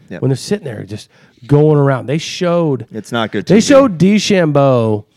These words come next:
Speaker 2: walking around a putt. It, dude, it was awful.
Speaker 1: Two and a half minutes.
Speaker 2: It was awful. You saw that on Instagram, didn't you?
Speaker 1: Yeah,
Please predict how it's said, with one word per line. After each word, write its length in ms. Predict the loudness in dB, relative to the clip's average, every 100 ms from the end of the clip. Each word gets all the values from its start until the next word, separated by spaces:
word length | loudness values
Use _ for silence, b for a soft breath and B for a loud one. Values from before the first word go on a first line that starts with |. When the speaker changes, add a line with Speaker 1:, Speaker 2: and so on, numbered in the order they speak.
| B B B
Speaker 2:
walking 520 | -4 2 2 2 0 0
around 280 | 0 -2
a 60 | -6
putt. 380 | -8 -10 -10 -14 _ _ _ _ _
It, 160 | -20 -20 _ -8
dude, 200 | -4 -4
it 180 | -6 -14
was 220 | -14 -18 -20 _ _
awful. 440 | 2 2 0 -8 -8
Speaker 1:
Two 220 | -4 -4
and 80 | -4
a 40 |
half 200 | -6 -8
minutes. 420 | -14 -16 -20 -20 _
Speaker 2:
It 40 | -2
was 140 | -2 -2 _
awful. 420 | -4 -4 -6 -16 _ _ _ _ _ _ -6
You 120 | -4
saw 220 | -4 -6
that 160 | -6 -8
on 120 | -8
Instagram, 340 | -8 -10 -12
didn't 160 | -10 -8
you? 80 | -6
Speaker 1:
Yeah, 160 | -8